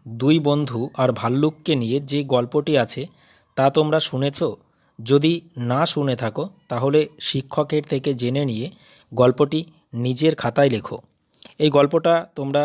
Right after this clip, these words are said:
সবাই জানো যে দুই বন্ধু আর ভাল্লুককে নিয়ে যে গল্পটা হয়েছিল। এখানে দেখো, তবুও আমি লিখে দিচ্ছি, একদা দুই বন্ধু বনের ভিতর দিয়ে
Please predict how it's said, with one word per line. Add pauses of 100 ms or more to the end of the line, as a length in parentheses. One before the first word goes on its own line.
(120)
সবাই
জানো (240)
যে (240)
দুই
বন্ধু
আর
ভাল্লুককে
নিয়ে
যে
গল্পটা
হয়েছিল। (680)
এখানে
দেখো,
তবুও
আমি (180)
লিখে
দিচ্ছি, (480)
একদা
দুই
বন্ধু (340)
বনের
ভিতর
দিয়ে